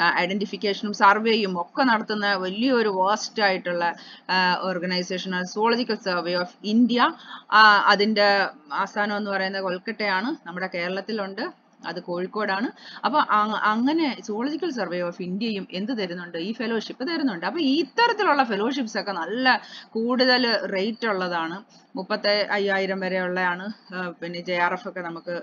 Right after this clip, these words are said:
തരുന്ന ഫെലോഷിപ്പ് എന്ന് പറയുന്നത്. അതേസമയം യൂണിവേഴ്സിറ്റി, എല്ലാ യൂണിവേഴ്സിറ്റികളും പി എച്ച് ഡിക്ക് വേണ്ടിയിട്ട് കുട്ടികൾക്ക് ഫെലോഷിപ്പ് കൊടുക്കുന്നുണ്ട്. അത് ഇത്രത്തോളം വരത്തില്ല, എന്നാൽ പോലും പതിനായിരമോ അല്ലെങ്കിൽ അതിന് മുകളിൽ ഉള്ള ഒരു എമൗണ്ട് ആയിട്ട് യൂണിവേഴ്സിറ്റിയും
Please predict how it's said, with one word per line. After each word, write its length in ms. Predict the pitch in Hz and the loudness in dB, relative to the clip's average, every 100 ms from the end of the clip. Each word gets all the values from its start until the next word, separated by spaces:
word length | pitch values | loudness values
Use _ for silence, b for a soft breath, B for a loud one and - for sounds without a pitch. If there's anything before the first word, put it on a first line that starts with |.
| - | -8
തരുന്ന 340 | 156 160 170 196 B - | -8 -6 -8 -10 B 0
ഫെലോഷിപ്പ് 400 | 185 190 196 175 | 2 2 -2 -8
എന്ന് 120 | 165 | -6
പറയുന്നത്. 280 | 147 156 190 | -6 -6 -6
അതേസമയം 300 | 240 254 226 | -2 0 0
യൂണിവേഴ്സിറ്റി, 800 | 196 226 277 277 262 220 185 170 | 0 2 2 4 2 2 -2 -2
എല്ലാ 420 | 170 208 240 262 | 0 0 2 4
യൂണിവേഴ്സിറ്റികളും 840 | 208 208 240 254 226 208 196 190 | 4 2 0 0 -4 -6 -4 -4
പി 80 | 180 | -4
എച്ച് 220 | 185 180 | -6 -4
ഡിക്ക് 160 | 185 185 | -6 -4
വേണ്ടിയിട്ട് 500 | 180 170 170 170 208 B B - | -6 -4 -4 -4 -8 B B -8
കുട്ടികൾക്ക് 380 | 190 202 185 185 | -2 0 0 -4
ഫെലോഷിപ്പ് 460 | 190 185 185 196 | -4 -4 -4 -6
കൊടുക്കുന്നുണ്ട്. 540 | 180 180 185 190 151 - | -4 -4 -4 -6 -6 -4
അത് 200 | 226 226 | -2 -2
ഇത്രത്തോളം 500 | 220 320 359 349 247 | -4 -2 2 4 2
വരത്തില്ല, 460 | 185 - 190 226 208 | 0 -2 -2 -2 -2
എന്നാൽ 280 | 247 392 | 0 2
പോലും 360 | 349 214 185 440 - _ _ _ _ - 220 | 2 -2 -4 -6 -12 _ _ _ _ -14 -6
പതിനായിരമോ 560 | 247 254 240 233 214 214 | 0 2 2 2 0 0
അല്ലെങ്കിൽ 320 | 208 202 190 | 0 -2 -2
അതിന് 160 | 190 | -2
മുകളിൽ 420 | 190 175 175 175 160 | -4 -4 -2 -2 -4
ഉള്ള 180 | 170 170 | -4 -4
ഒരു 200 | 170 190 240 B - | -2 -4 -6 B -8
എമൗണ്ട് 360 | 180 202 240 175 | -4 0 2 0
ആയിട്ട് 220 | 160 170 | -2 -6
യൂണിവേഴ്സിറ്റിയും 800 | 165 202 262 269 208 160 160 | -6 -2 -2 -2 -4 -6 -8